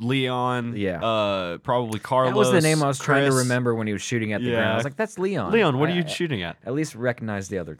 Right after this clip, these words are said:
Speaker 1: And then, uh, I saw a couple Resident Evil seven boys. Maybe we'll get Chris from Resident Evil seven and, uh, maybe Ethan. You know, who knows? But also, uh, be, be on the lookout 'cause that's coming out the same day as Resident Evil eight, May seventh.
Speaker 2: One screenshot they got here has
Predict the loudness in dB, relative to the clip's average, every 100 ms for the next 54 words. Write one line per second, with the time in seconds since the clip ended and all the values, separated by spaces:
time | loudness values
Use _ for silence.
0 | _ -6 -2 0 0 0 0 -2 -2 -2
1 | -4 -2 -2 -2 -4 -2 0 0 0 -2
2 | 0 0 -2 -4 -4 -4 -4 -4 -6 -6
3 | -6 -6 -6 -6 -8 -6 -4 -4 -4 -4
4 | -4 -4 -2 -2 -2 -2 -4 -4 -6 -6
5 | -6 -6 -8 -8 -6 -6 -6 -6 -8 -6
6 | 0 2 2 2 0 0 -2 -2 -2 -4
7 | -12 -6 -4 -2 -2 -2 2 2 0 -4
8 | -2 -2 -4 -4 -2 -4 -6 -6 -4 -2
9 | -2 -2 -4 -4 -4 -4 -4 -4 -4 -4
10 | -4 -4 -2 -4 -4 -12 _ -4 -2 -2
11 | -4 -4 -4 -2 -2 -2 0 0 0 -2
12 | -2 -4 -8